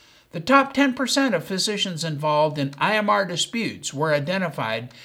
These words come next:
in more than eighty percent of all I M R determination letters, while the top one percent, which is ninety-seven physicians,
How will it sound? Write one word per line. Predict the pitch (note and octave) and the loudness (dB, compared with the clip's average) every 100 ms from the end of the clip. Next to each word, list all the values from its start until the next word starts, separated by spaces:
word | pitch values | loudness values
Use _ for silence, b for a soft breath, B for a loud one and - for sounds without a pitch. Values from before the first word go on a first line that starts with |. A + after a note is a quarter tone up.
| B | B
in | B D3 D#3 | B 0 2
more | F#3 E3+ D#3+ F#3 - | 4 6 6 2 -2
than | D3+ C#3+ C#3+ - | -2 -2 -4 -6
eighty | A#3+ C#4 A3 C#3 | 2 2 2 -2
percent | - C#3+ - F#3 E3 G#2 - | -6 -6 -2 -2 -2 -4 -8
of | B2+ A2+ | -10 -6
all | - D#3 E3 F3 | 4 8 8 6
I | C3+ D3+ | 2 2
M | D#3 B2+ | 2 2
R | B2 C3 | 0 0
determination | B2+ A#2+ B2+ A#2+ A#2 A2+ B2+ A2+ | -4 -6 -4 -4 -4 -6 -8 -2
letters, | B2 B2 F#2+ - - - _ b b b b | 0 0 -2 -12 -16 -16 _ b b b b
while | A2+ C3+ D#3 | 0 4 4
the | F3 | 2
top | G3 G3 G3+ - C#3+ | 2 2 2 -4 -12
one | C3 G3 D4 D4 | -2 2 2 0
percent, | C#4 C#3+ - A#2+ G#2+ A#2 - - b b b b | -4 -4 -2 -2 -4 -8 -16 -20 b b b b
which | B2+ C3 | -8 -4
is | D3 B2+ | -2 -2
ninety-seven | B2 E3 G#3+ G#3 G3 G#3+ G3+ F#3 | 0 0 -2 -2 0 2 2 -2
physicians, | - F3+ G3 - A2+ G2+ - | -6 -4 -4 -6 -10 -10 -10